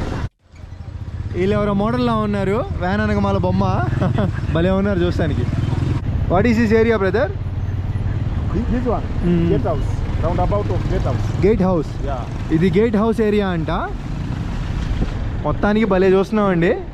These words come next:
Speaker 1: ఈ బైక్ మీద తిరుగుతా కూడా బాగుంది. మీరంతా అనుకోవచ్చు, సైకిల్ వేసుకొని తిరగొచ్చు కదా అని చెప్పి. ఒక పెద్ద రీజనే ఉంది. నేను సైకిల్ వేసుకొని తిరిగానంటే ఇంకొక రోజు చచ్చినట్టు హోటల్లో ఉండాలి. హోటల్లో ఉండాలంటే మనకి డేస్ తక్కువ ఉన్నాయి,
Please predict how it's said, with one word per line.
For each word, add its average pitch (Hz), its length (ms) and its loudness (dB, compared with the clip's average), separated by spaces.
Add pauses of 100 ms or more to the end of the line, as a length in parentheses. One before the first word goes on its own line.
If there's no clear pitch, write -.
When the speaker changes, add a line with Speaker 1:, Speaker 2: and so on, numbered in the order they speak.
Speaker 1:
ఈ 151 200 4
బైక్ 151 260 2
మీద 175 160 2
తిరుగుతా 160 320 2
కూడా 147 400 0
బాగుంది. 160 480 2 (680)
మీరంతా 180 320 2
అనుకోవచ్చు, 247 580 2 (400)
సైకిల్ 208 260 2
వేసుకొని 233 260 2
తిరగొచ్చు 208 340 2
కదా 196 180 2
అని 180 140 2
చెప్పి. 202 300 2 (600)
ఒక 147 200 -2
పెద్ద 143 180 2
రీజనే 180 420 4
ఉంది. 160 360 2 (480)
నేను 143 100 2
సైకిల్ 156 300 2
వేసుకొని 185 260 2
తిరిగానంటే 180 640 0 (480)
ఇంకొక 156 260 2
రోజు 190 240 2
చచ్చినట్టు 180 320 0
హోటల్లో 175 380 0
ఉండాలి. 160 340 0
హోటల్లో 175 380 0
ఉండాలంటే 165 440 0
మనకి 160 460 -2 (640)
డేస్ 180 260 4
తక్కువ 202 260 0
ఉన్నాయి, 196 300 0